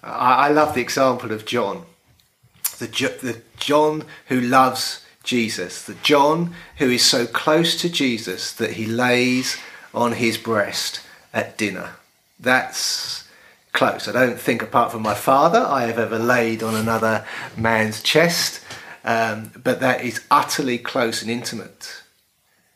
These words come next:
And yet, in the revelation of God that he has at the beginning of Revelation, he falls down as one who's dead. And, and I love that because I think it is,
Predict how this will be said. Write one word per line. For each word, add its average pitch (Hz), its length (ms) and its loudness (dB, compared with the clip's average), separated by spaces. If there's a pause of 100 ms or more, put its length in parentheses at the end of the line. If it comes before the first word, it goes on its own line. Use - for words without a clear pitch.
(540)
And 120 260 2
yet, - 580 -2 (400)
in 117 160 -6
the 110 80 -2
revelation 120 840 2 (440)
of 107 240 -8
God 98 420 -2 (540)
that - 140 -2
he 101 140 0
has 98 920 -2
at 85 100 -8
the 90 60 -10
beginning 107 340 2
of 101 100 -8
Revelation, 101 800 -4 (640)
he 113 160 2
falls 110 400 2
down 107 240 2
as 92 160 -4
one 98 200 -2
who's 90 240 -8
dead. - 360 -6 (840)
And, 107 240 0
and 117 160 2
I 113 140 4
love 120 300 2
that - 240 -8
because 107 240 -4
I 107 60 -2
think 110 280 -4
it 107 80 -6
is, 104 260 -2